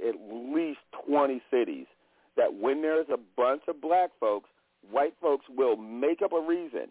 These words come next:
and come in there to destroy, um, n-, destroy or disrupt life as anybody else knows it. And again, it's a part of their pathology. Like, we need to, it,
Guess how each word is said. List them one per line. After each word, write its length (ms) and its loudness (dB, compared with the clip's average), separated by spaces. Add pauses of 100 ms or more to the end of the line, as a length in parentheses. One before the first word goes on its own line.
(680)
and 220 0
come 260 2
in 100 -4
there 300 4
to 160 -10
destroy, 880 2 (480)
um, 380 0 (1000)
n-, 160 -10 (180)
destroy 420 2
or 160 2
disrupt 640 -2 (640)
life 340 -2 (340)
as 220 2 (160)
anybody 460 0
else 220 2
knows 340 2
it. 160 -8 (580)
And 160 4
again, 460 2 (240)
it's 120 -2
a 80 2
part 360 0
of 40 -8
their 120 2
pathology. 800 0 (720)
Like, 180 0
we 160 -4
need 220 -2
to, 80 -2
it, 260 -2